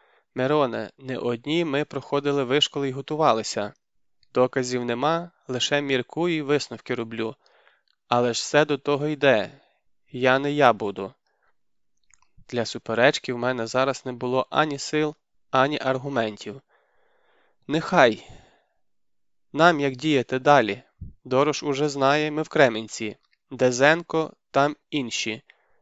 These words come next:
Що з того, кому він скаже? Ляхам? Для чого? Питання сипалися горохом, я замотав головою. Стоп, чекай, чекай, кажу.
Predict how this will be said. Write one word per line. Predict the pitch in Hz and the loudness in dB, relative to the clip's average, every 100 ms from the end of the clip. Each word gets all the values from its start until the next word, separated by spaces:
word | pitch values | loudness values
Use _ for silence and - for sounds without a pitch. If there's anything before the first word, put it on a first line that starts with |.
| _ _ _ | _ _ _
Що | - 170 | -2 0
з | 190 | 0
того, | - 180 139 113 | 0 0 0 -4
кому | - 120 165 | -6 -4 -4
він | 180 | -4
скаже? | - 165 127 110 | 2 4 4 2
Ляхам? | 107 170 185 - 123 - - | 0 2 2 0 -8 -8 -20
Для | 123 120 147 | -6 -4 -2
чого? | - 175 135 104 - _ _ _ _ _ _ _ | 2 2 2 -6 -12 _ _ _ _ _ _ _
Питання | - - 127 131 123 | -8 0 0 0 -2
сипалися | - 131 123 120 - 120 | -4 -4 -4 -6 -4 -4
горохом, | 127 123 151 160 160 156 - _ _ _ | 0 2 2 0 -2 -4 -12 _ _ _
я | 123 139 | 4 4
замотав | 139 135 123 123 131 | 2 -4 0 0 0
головою. | 135 135 123 113 98 127 _ _ _ _ | -2 -2 -2 -2 -4 -10 _ _ _ _
Стоп, | - - 151 127 _ _ | -12 2 2 2 _ _
чекай, | - 156 - 127 104 - _ | -6 -4 2 4 2 -4 _
чекай, | 151 - 143 | -4 2 2
кажу. | 113 113 110 107 | 2 -2 -2 -6